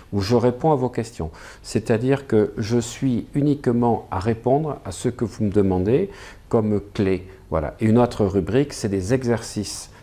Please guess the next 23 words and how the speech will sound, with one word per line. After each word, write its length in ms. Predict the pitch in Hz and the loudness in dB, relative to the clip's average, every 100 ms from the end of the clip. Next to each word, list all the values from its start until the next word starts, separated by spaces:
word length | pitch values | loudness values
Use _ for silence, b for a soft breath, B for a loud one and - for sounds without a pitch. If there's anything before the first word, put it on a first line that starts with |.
| - | -6
Des 180 | 87 98 | -2 -2
exercices 720 | 92 92 - 135 139 - - B B - | -2 -4 -4 -6 -6 -8 -14 B B -6
donc, 280 | 95 95 | -4 -4
que 120 | - 90 | -4 -2
je 100 | 92 | 0
vous 140 | 90 | -2
propose 640 | 87 104 - 135 147 139 | -2 -4 2 4 4 2
pour 260 | 120 - 80 | -2 -8 -4
l'argent, 420 | 90 98 104 120 | -2 -2 -2 -2
pour 200 | 123 90 | -2 -4
la 40 | 90 | -4
visualisation. 880 | 85 85 92 87 104 101 147 151 151 B B | -4 -4 -4 -2 -4 -2 0 0 -2 B B
Et 300 | - 98 90 | -2 0 0
très 180 | - 117 | -2 -4
prochainement, 640 | - 101 - 95 92 123 | -2 -6 -2 -2 0 0
vous 180 | 120 95 | 0 0
allez 140 | 87 85 | -2 0
voir, 320 | 95 113 107 | 2 2 2
nous 180 | 92 87 | -4 -4
allons 160 | 87 | -6
faire 240 | 82 110 95 | -4 -2 -2
également 460 | 87 87 90 101 B B B 76 | -2 -2 -2 -4 B B B -6
des, 340 | 80 92 90 | 0 0 0